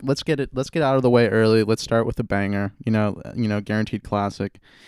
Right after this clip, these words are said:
And, um, so that's why I chose that one. And then Grown Ups Two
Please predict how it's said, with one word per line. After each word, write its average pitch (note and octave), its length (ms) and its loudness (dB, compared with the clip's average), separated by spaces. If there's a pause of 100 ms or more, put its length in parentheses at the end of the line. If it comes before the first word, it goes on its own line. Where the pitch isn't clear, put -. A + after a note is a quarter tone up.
(320)
And, A2 240 0
um, G#2 460 0 (440)
so - 140 -2
that's D3+ 160 2
why F#3+ 80 -2
I C#3+ 40 -4
chose B2+ 300 0
that A2 240 0
one. G2 280 -10
And A#2 120 -6
then A#2+ 120 -4
Grown F#3 200 0
Ups - 180 -6
Two C3+ 500 -2